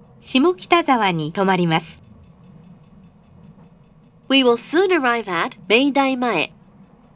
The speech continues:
Speaker 2: アイエヌエイト. Please change trains here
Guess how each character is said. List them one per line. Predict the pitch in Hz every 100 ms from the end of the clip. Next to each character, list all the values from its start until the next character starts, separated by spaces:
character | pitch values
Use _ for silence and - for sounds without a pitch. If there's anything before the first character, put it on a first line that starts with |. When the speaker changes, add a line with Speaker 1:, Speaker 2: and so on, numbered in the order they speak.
| -
Speaker 2:
ア | - 214
イ | 254 -
エ | 185 185
ヌ | 196 190 _ -
エ | 233
イ | 147
ト. | - - - _ _ _ _ _ _ _
Please | - 285 392 -
change | 349 330 -
trains | - 294 285 277
here | - 320 196 143